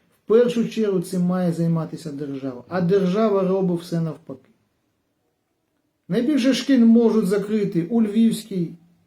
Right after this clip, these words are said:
Черкаській, Сумській, Тернопільській і Хмельницькій областях.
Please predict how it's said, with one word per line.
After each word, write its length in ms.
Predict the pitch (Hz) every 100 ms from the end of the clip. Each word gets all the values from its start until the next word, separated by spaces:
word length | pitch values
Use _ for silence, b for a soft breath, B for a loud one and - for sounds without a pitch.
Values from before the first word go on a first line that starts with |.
| _ _
Черкаській, 840 | - 214 175 196 196 180 - 170
Сумській, 760 | 165 190 175 - - 208 196 - _
Тернопільській 1080 | 226 202 208 233 233 233 202 - - 202 -
і 180 | 233 208
Хмельницькій 960 | 180 185 175 175 202 220 - - 202 -
областях. 720 | 170 165 170 170 - - _